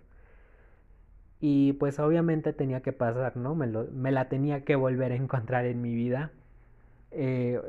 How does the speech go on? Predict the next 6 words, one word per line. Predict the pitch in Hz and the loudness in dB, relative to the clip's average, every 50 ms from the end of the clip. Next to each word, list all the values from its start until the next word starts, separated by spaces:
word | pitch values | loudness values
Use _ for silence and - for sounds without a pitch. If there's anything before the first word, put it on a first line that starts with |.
| 151 156 - | -10 -10 -6
les | 135 127 131 131 | -4 -2 -2 -2
puedo | 127 - - 151 156 170 | -2 -2 0 2 4 4
decir | 180 165 139 120 135 135 123 - | 4 4 2 0 -2 -4 -4 -4
que, | - 139 139 135 135 127 123 123 - - - - - - - - - - - - - - - - - - - - - - - - - - - - - - - - | -2 -2 0 0 0 -2 -4 -6 -10 -14 -16 -16 -16 -18 -20 -20 -20 -20 -20 -20 -20 -20 -20 -20 -20 -20 -20 -20 -20 -20 -20 -20 -20 -20 -20 -20 -20 -20 -8 -2
que | - 139 139 | 0 2 4
dicen, | 139 135 131 127 127 - - 135 127 127 123 123 123 120 113 113 117 117 | 4 2 2 -2 -4 -4 -4 -4 -4 -4 -4 -4 -4 -4 -6 -6 -8 -10